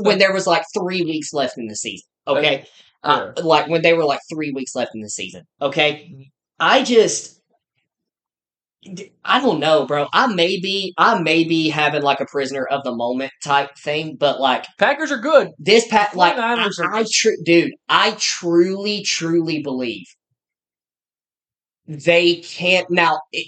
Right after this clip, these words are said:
Speaker 1: this is gonna be one of those, like, this is gonna be one of those, if they play ten times, dude, the forty-niners are, are stomping that hind end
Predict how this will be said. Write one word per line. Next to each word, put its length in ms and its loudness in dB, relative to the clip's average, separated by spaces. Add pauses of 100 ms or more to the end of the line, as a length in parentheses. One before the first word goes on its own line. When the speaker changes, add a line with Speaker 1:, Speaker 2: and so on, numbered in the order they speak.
Speaker 1:
this 280 2
is 160 -2
gonna 240 2
be 160 6
one 260 4
of 100 -2
those, 440 0
like, 320 0 (580)
this 300 2
is 100 -2
gonna 160 2
be 120 0
one 200 -2
of 60 -2
those, 300 2
if 140 -4
they 200 0
play 240 2
ten 240 -2
times, 380 2
dude, 240 4
the 80 -2
forty-niners 680 0
are, 120 -10 (420)
are 120 -2
stomping 560 -2
that 180 -4
hind 280 -6
end 280 -6